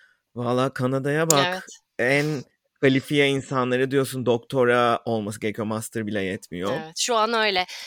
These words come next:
Speaker 1: Valla
Speaker 2: Ee,
Speaker 1: çok
Speaker 2: ya
Speaker 1: güzel.
Speaker 2: burada tabii Kanada'nın çok fazla farklı göçmen programı var. Bunun içinde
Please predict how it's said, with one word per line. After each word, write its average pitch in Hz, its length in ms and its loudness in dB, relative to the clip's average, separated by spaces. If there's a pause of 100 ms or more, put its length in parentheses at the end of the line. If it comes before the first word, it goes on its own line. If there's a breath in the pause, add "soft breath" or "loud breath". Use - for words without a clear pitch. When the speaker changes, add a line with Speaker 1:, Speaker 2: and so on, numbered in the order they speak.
(300 loud breath)
Speaker 1:
Valla 110 420 -4
Speaker 2:
Ee, 220 140 4
Speaker 1:
çok 196 100 2
Speaker 2:
ya 240 80 6
Speaker 1:
güzel. 277 160 -2
Speaker 2:
burada 302 220 -6
tabii 302 260 -6 (100)
Kanada'nın 269 440 -2
çok - 260 -6
fazla 151 580 -4
farklı 165 640 -6
göçmen 208 380 -4
programı 233 520 -6
var. 247 220 -2
Bunun 208 140 -4
içinde 214 640 0